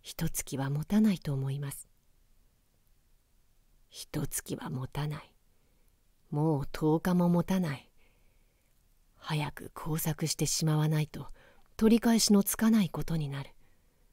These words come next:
私はこの山の海に向いた方では、あそこが一番弱いと思う。」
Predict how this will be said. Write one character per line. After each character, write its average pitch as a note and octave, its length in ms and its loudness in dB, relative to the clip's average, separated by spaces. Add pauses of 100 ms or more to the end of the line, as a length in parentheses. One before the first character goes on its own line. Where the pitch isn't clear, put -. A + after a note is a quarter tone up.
(1200)
私 - 460 -8
は F#3+ 220 -8
こ - 160 -2
の F3 160 4
山 F3 320 4
の G#3 180 8
海 A#3 240 10
に D#3 140 4
向 C#3+ 160 2
い F3 80 0
た F3 120 0
方 F3 220 0
で C#3 140 -2
は、 F3 200 -12 (640)
あ D3+ 160 2
そ - 140 -2
こ G3+ 160 2
が G3+ 120 6
一 F#3+ 300 2
番 A3+ 220 8
弱 A3 280 8
い G#3 80 2
と E3+ 140 -4
思 C3 220 -4
う。」 - 60 -14